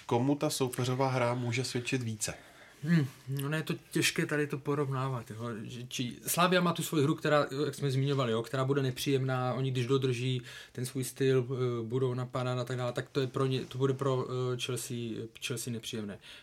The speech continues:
Speaker 2: Zajímavý recept, eh, vlastně pro Slavii nabídl poslední ligový duel, jo, Chelsea na Evertonu. První poločas Everton byl pasivní a Chelsea hrála a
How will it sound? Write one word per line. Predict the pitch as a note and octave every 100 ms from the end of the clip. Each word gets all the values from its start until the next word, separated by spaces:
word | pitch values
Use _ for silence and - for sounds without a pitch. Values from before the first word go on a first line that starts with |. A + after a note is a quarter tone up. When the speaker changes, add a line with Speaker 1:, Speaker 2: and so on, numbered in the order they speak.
| - -
Speaker 2:
Zajímavý | B2+ C#3+ D#3 E3 D3+
recept, | C3+ - C#3+ C#3+ -
eh, | C3 B2+ B2+
vlastně | C3 - C3+ A2 -
pro | C3+
Slavii | A#2 A#2 A#2 A2+ B2+
nabídl | B2 A#2+ A#2+ A#2+ C3
poslední | B2 A#2+ C3+ B2
ligový | A#2+ A2+ A#2+ A#2
duel, | A2+ G#2 G2 -
jo, | G2+ A2+ -
Chelsea | G#2+ - A2+
na | G#2+ A2+
Evertonu. | A2+ G#2+ A2 G2+ - - - - -
První | B2+ C3+
poločas | C3 C3 B2+ B2+ B2+ B2 B2+ - - - - _ _ _ -
Everton | B2 B2 B2+
byl | A2+
pasivní | - B2+ D3 C3 D3 C#3+ C#3+ C#3+ - _ _ -
a | G#2
Chelsea | - B2+ C3+ A2+
hrála | A2+ A2+ A#2 A#2 - - _ _
a | - G#2+ G#2+